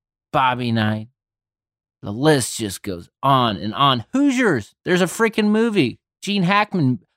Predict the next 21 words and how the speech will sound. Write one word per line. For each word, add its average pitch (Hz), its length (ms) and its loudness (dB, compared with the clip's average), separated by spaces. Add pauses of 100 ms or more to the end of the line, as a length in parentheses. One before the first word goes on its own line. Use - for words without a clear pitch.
all 175 80 4
you 185 120 4
Gene 165 280 0
Hackman 175 440 0
marks, 110 520 0
shout 147 340 0
out. 160 280 2 (120)
So 175 140 2
there's 165 200 2
so 180 240 0
much 185 220 -2
activity 135 720 0
around 113 400 0
basketball. 110 680 0
Everyone's 113 500 0
got 98 180 0
a 95 40 2
basketball 95 600 0
hoop 110 360 -2
in 123 260 2
their 101 300 0